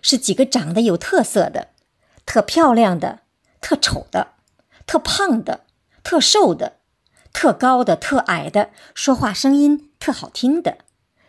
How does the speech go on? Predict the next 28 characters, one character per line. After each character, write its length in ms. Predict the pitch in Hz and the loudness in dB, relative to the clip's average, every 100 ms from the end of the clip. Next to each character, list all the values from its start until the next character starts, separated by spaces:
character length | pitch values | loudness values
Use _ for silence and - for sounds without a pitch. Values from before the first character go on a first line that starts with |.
| - | -4
你 160 | 208 | 0
也 80 | 208 | 2
很 240 | 202 170 - | 0 -4 -4
快 260 | - 285 | -2 0
的 200 | 165 165 - _ | -2 -4 -8 _
就 160 | 233 185 | -2 0
认 160 | 214 | 0
识 140 | 180 - | -2 -6
他 240 | 214 254 | -8 -4
们 120 | 277 | -4
了。 180 | - - _ _ _ _ _ _ _ _ | -6 -14 _ _ _ _ _ _ _ _
最 180 | - 320 | 0 2
后， 380 | 269 339 240 170 _ _ _ - | 4 6 6 2 _ _ _ -4
长 260 | 240 175 | -2 0
相 260 | 196 311 254 | 0 2 0
不 80 | 247 | -2
突 220 | - 277 | -4 -4
出、 420 | - 302 294 294 - _ _ | -2 0 0 -2 -8 _ _
一 180 | 190 277 | -2 0
个 120 | 285 | 2
学 240 | - 226 240 | 2 0 0
期 320 | - 285 294 | -2 0 2
都 160 | 285 | 2
没 100 | 254 | 4
有 140 | 262 180 | 2 2
交 280 | - 294 302 | 2 4 2
集 240 | - 156 | -2 -2
的， 260 | 208 - | 0 -2